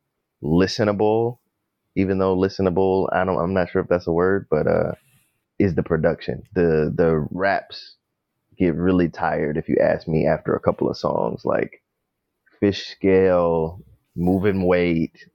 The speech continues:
you know, it's just kinda, and he does say it in a more complex way than, you know, I know we always trashing Gunna on this, <laughs> on this podcast, but, you know, than Gunna or some of, like,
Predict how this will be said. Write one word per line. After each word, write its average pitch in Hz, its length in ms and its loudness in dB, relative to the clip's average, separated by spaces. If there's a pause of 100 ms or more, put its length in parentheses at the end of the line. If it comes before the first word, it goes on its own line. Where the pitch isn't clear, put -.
(600)
you 87 100 0
know, 87 120 0
it's 85 140 -2
just 85 120 -2
kinda, 92 220 -2
and 110 140 0
he 127 80 4
does 143 280 2
say 123 240 4
it 110 100 -2
in 104 160 0
a 87 280 2 (340)
more 104 200 0
complex 101 640 -2
way 101 360 0
than, 90 360 0
you 90 120 2
know, 76 360 -2 (180)
I 98 80 2
know 101 140 2
we 98 120 2
always 85 220 0
trashing 82 400 -2
Gunna 82 280 0
on 78 140 -6
this, - 220 -8
<laughs> - 20 -12
on 98 200 -4
this 127 120 0
podcast, - 680 -4
but, - 180 -4 (420)
you 95 80 2
know, 87 200 4
than 82 400 0
Gunna 90 400 2
or 85 280 0
some 87 260 0
of, 85 100 2
like, 82 220 2